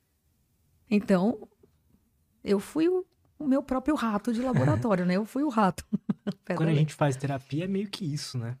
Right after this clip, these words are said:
Speaker 2: A gente vai se enten-, entendendo a, as próprias peculiaridades e como agir no mundo a partir disso, né? Porque a gente tenta agir no mundo, a gente vai tentando agir no mundo, e aí a gente vai errando, vai se
Speaker 1: Sim.
Speaker 2: ferrando, e,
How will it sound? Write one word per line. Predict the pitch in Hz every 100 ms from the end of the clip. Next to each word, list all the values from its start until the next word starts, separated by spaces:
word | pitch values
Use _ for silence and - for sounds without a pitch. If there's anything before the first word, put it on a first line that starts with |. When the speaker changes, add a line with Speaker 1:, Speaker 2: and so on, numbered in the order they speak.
| -
Speaker 2:
A |
gente | 120 123 131
vai | 127 151 160 143 127 101 - - _ _ _ _ - - - - _ _ _ _
se | - - 170
enten-, | - 175 160 165 - - -
entendendo | 156 160 143 151 175 180
a, | 170 170 -
as | 143 -
próprias | - 160 160 156
peculiaridades | 160 151 139 135 123 120 139
e | 139
como | - 143 151
agir | 143 120 151
no |
mundo | 147 135 151 156
a |
partir | 165 160 -
disso, | 156 151 143 -
né? | 107 - - - - -
Porque | -
a | 180
gente | 196
tenta | - 220 202 -
agir | 139 107 127
no | 127
mundo, | 120 139 160 151 120 117 127 _ _ _ _ _ _ _ _ _ _ _ _ _ _ _ _ _ _ _ _ _ _
a | 143
gente | 151
vai | 156
tentando | 170 202 151 131
agir | 110 117
no | 113
mundo, | 101 95
e | 104
aí | 117
a |
gente | 131 131
vai | 135 135
errando, | 120 127 113
vai | 117 120
se | - -
Speaker 1:
Sim. | -
Speaker 2:
ferrando, | 170 160 131 127
e, | 120